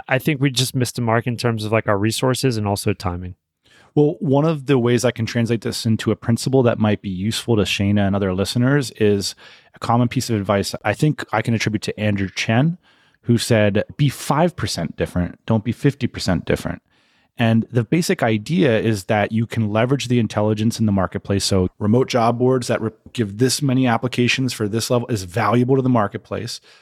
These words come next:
Speaker 2: So do something five percent different, cash flow it, and then five percent compounding over a decade could be really different in ten years if you survive.
Speaker 1: Yeah.
Speaker 2: And so it might be the case in ten years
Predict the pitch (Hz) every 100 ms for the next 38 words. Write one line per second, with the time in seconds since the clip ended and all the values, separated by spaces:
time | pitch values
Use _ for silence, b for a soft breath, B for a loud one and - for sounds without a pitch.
0 | b - 123 156 180 147 127 - 135 180
1 | - 110 107 - 95 - 90 - - -
2 | 156 180 - - 76 80 - - _ _
3 | _ _ _ - 123 135 135 131 127 131
4 | - - 120 147 - 131 131 117 - 107
5 | - 113 135 120 110 98 104 87 127 156
6 | - 104 101 101 123 107 127 135 127 233
7 | 208 120 101 - 80 - 101 - 113 107
8 | 104 98 104 - 98 - 80 80 67 58
9 | - - b b b 113 113 104 110 -
10 | 131 120 131 123 117 180 - 120 110 -
11 | 117 - 107 - 135 127 131 104 98 101
12 | -